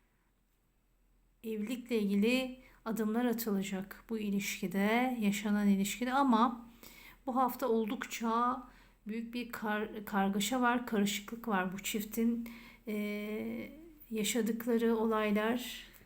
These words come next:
ya da ha-, aldıkları haberler ya da çevreleri etkende olabilir. Bir, bu ilişkide bir karmaşıklık var. Bir aksaklığa uğrayabilir.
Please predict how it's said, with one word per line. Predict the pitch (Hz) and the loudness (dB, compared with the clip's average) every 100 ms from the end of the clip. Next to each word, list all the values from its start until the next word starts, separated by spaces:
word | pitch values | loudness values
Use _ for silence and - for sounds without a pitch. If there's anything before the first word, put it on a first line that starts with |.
| - 214 | -8 -4
ya | |
da | 214 202 | -2 -2
ha-, | 226 226 | -4 -2
aldıkları | 214 202 226 220 226 | 0 0 0 0 2
haberler | 220 214 208 202 196 220 | 2 2 4 4 4 4
ya | 214 | 2
da | 208 | 0
çevreleri | 202 - 240 233 208 190 202 | 0 2 4 6 6 4 2
etkende | 214 202 - 214 214 233 | -2 -4 -2 0 2 4
olabilir. | 233 233 208 - - - - - 285 | 6 6 4 -2 -4 -14 -18 -14 -10
Bir, | 262 247 | -8 -2
bu | 302 | 2
ilişkide | 269 226 - 226 226 | 4 4 2 0 0
bir | 220 | -2
karmaşıklık | - 220 214 202 - 226 - 226 - | -2 0 2 0 0 -2 -2 -4 -2
var. | 180 180 - - - - - - | -4 -4 -10 -14 -18 -18 -18 -20
Bir | - 254 | -12 -8
aksaklığa | 247 - 247 247 262 247 | -2 0 0 0 2 4
uğrayabilir. | 240 240 233 240 233 233 233 247 | 4 4 6 4 4 2 2 0